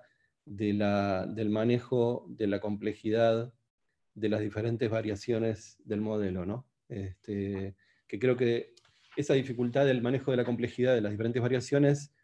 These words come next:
lo que genera en este trabajo en particular es esta cualidad que ustedes llaman hiperdeterminación,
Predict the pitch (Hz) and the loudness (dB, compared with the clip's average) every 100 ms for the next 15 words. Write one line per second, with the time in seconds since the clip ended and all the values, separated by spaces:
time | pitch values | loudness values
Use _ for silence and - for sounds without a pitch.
0 | - 117 107 - 123 135 135 135 139 - | -6 -4 -4 -2 2 4 4 2 0 0
1 | 127 131 117 120 123 120 117 113 127 135 | 0 0 0 0 0 -2 -4 -2 0 2
2 | 131 139 - _ _ - 127 123 135 - | 2 -2 -8 _ _ -4 4 4 4 -4
3 | - _ _ _ _ _ _ - 131 123 | -16 _ _ _ _ _ _ 0 2 4
4 | 113 113 123 120 113 110 113 110 117 113 | 4 4 6 4 2 -2 0 0 2 2
5 | 107 110 113 110 104 110 113 117 - 139 | 2 0 0 0 0 0 0 0 2 2
6 | 135 147 190 | 4 0 -6